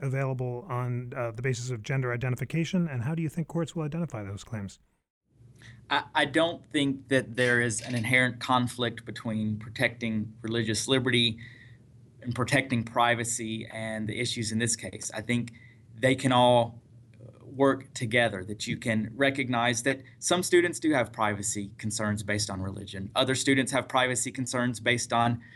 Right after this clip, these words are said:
Speaker 2: common sense and modesty, and that all of those can be protected and respected while at the same time offering accommodations for any students, transgender or otherwise, that aren't comfortable with communal restrooms. I, I, I'm always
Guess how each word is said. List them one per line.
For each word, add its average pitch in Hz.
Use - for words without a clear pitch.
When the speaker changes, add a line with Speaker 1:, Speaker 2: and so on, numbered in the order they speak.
Speaker 2:
common 123
sense 123
and 117
modesty, 117
and 123
that 123
all 156
of 147
those 123
can 117
be 104
protected 151
and 120
respected 113
while 123
at 123
the 123
same 139
time 120
offering 117
accommodations 113
for 104
any 170
students, 107
transgender 127
or 117
otherwise, 107
that 110
aren't 110
comfortable 113
with 107
communal 107
restrooms. 117
I, 113
I, 104
I'm 127
always 131